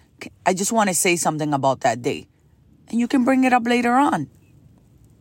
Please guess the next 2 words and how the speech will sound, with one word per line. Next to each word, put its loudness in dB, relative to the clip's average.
Right? 0
Pero 2